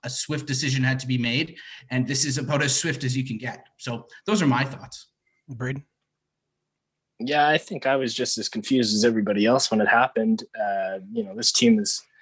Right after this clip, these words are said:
Speaker 3: on fire to start the season, like Elliot just mentioned, and they're now on a five-game losing streak. It, when it comes to a swift decision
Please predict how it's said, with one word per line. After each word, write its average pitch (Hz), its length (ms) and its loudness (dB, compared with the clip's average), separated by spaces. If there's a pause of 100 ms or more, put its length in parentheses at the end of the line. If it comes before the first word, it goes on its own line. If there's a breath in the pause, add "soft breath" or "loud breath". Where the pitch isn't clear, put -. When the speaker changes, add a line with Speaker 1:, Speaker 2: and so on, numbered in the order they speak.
(340 loud breath)
Speaker 3:
on 110 160 4
fire 120 380 4
to 98 100 0
start 107 240 2
the - 60 -8
season, 113 320 0
like 95 200 -8 (280)
Elliot 98 320 0
just - 240 0
mentioned, 107 440 4
and 95 360 0
they're 101 160 4
now 110 400 6
on 107 80 2
a 95 140 0 (180)
five-game 117 560 4
losing 143 220 4
streak. 101 340 -2
It, 123 340 -2
when 120 160 -2
it 117 120 -2
comes 156 260 2
to 120 200 4
a 101 40 0
swift - 260 0
decision 120 400 2